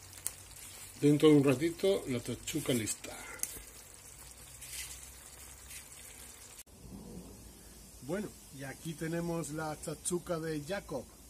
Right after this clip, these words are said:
Jacob, que veas que me acuerdo de ti, hermano. Mira qué tachuca he hecho en tu honor en Londres. La acompañamos con arroz basmati, ¿eh? Fijaos, los toquecitos de romero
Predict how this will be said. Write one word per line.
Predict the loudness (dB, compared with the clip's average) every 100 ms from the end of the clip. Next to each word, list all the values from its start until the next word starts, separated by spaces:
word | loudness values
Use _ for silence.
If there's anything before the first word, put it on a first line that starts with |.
| -8
Jacob, | -4 -4 -2 -2 -4 -12
que | -8
veas | -6 -6 -6
que | -4
me | -2
acuerdo | -4 -4 -2 0 0 0
de | -2
ti, | -2 -2
hermano. | -2 -2 -4 -4 -6 -12 -16 -16 -16 -16 -8 -2
Mira | 0 0
qué | 0
tachuca | -2 -2 0 0 2 2
he | 2
hecho | 0 -4 -4
en | -2 0 0 0
tu | 0
honor | 2 4 4 2 -4 -2
en | 0 2
Londres. | 0 0 -4 -6 -8 -10 -10 -10 -10 -10 -10 -4
La | -2
acompañamos | 0 0 2 2 2 0
con | 0 0 2
arroz | 4 6 6 2 -6 -10 -14 -14 -14 -12 -6
basmati, | -2 4 4 6 2 2 -4 -10 -12 -12 -8 0
¿eh? | 4 4 2 -6 -8 -8 -8 -2
Fijaos, | 6 8 8 6 0 -10 -14 -12 -4
los | -4 -2
toquecitos | -2 0 0 2 2 4
de | 2
romero | 2 4 6 8 10 10 8 4